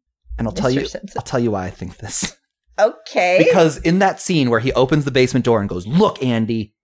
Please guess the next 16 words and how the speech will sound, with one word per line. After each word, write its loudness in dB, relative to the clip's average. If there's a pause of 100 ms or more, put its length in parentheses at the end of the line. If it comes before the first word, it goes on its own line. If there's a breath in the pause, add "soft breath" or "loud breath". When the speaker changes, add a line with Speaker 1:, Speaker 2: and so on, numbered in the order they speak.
(100)
Speaker 1:
what 2
do 4
you 2
see?" -8 (320)
And -10
he -8
goes, 0 (140)
"It's -4
Chucky." -2 (400)
And 0
Mister -2
Simpson 0
goes, 2 (140)
"No, -2 (100)
it's -8
Tommy." -2